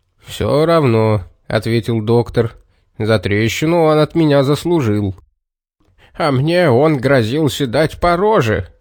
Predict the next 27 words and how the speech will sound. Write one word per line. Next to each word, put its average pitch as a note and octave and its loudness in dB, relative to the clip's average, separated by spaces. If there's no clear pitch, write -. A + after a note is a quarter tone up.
сообщил G#2+ 0
нищий. G2 -2
«Я C#3+ 0
с - -8
лестницы D3 0
из-за C#3+ 0
него C#3+ 2
свалился», C#3 0
пожаловался B2+ 0
кровельщик. B2 0
«А C#3+ 2
мне C#3+ 2
он A3+ 0
соврал, A#2+ 0
будто G3 -2
отец D3 0
болен, D3+ -2
а C3 2
ещё C3 0
ударил D3 0
меня A#2 0
головой E3+ 0
в F3+ -6
живот», F#3+ -4
вступила A#2 -2
жена A2+ 0
бургомистра. G#2+ 0